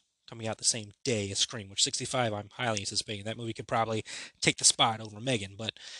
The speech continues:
went into that long talk for whatever reason <laughs> because, um, Knock at the Cabin feels like one of those movies that was good at the time,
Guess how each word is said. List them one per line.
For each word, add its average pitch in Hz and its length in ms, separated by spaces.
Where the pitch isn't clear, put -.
went 139 140
into 110 100
that 120 180
long 104 180
talk - 240
for - 120
whatever 104 320
reason 113 260
<laughs> - 40
because, 123 400
um, 113 340
Knock 165 160
at 196 60
the 180 60
Cabin 185 320
feels 160 280
like 147 140
one 143 80
of 151 60
those 143 180
movies 131 180
that 123 160
was 123 200
good - 240
at 123 100
the - 60
time, 127 500